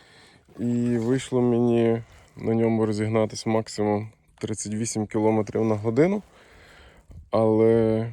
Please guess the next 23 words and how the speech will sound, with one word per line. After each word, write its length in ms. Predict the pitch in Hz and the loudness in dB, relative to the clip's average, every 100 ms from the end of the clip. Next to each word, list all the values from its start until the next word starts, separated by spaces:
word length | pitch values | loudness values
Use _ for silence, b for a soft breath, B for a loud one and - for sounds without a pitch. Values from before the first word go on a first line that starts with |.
| b b b b b - | b b b b b -10
е, 280 | 92 104 101 | -4 -2 0
там 160 | 120 | 2
вже 120 | 113 113 | 2 2
був 160 | 117 | 0
перекрут, 560 | 104 113 107 - 175 - | 0 2 2 -2 -6 -2
оберти 400 | 117 113 113 113 | -2 0 0 0
були 220 | 107 110 | 0 0
більше 360 | 107 113 107 107 | 0 -2 -4 -8
п'ятсот, 480 | - 107 - 147 139 | -4 -4 2 0 0
більше 400 | 101 110 104 - | -6 -4 -4 -6
п'яти 240 | 110 113 | -4 -4
тисяч 280 | 113 107 104 | -6 -6 -8
п'ятсот 400 | - 110 120 110 | -8 -2 -2 0
і 40 | |
більше 440 | 104 110 101 - 104 | -2 -2 -2 -2 0
я 120 | 104 | 0
розганятись 640 | 104 101 104 107 104 107 | -2 -4 -2 -4 -4 -6
не 120 | 113 | -2
міг. 220 | 117 151 160 _ B B B B B - | 0 -2 -6 _ B B B B B -8
Тому 400 | 110 120 120 120 _ _ _ _ _ _ | -2 2 0 -2 _ _ _ _ _ _
потрібно 800 | 107 - 117 107 113 107 107 104 | -10 -2 -2 0 2 2 2 2
міняти 680 | 110 110 113 107 104 104 107 _ b b b b _ - | 0 0 2 2 0 -8 -8 _ b b b b _ -14
гвинт 600 | - 101 107 131 190 - | -10 -6 2 2 2 -4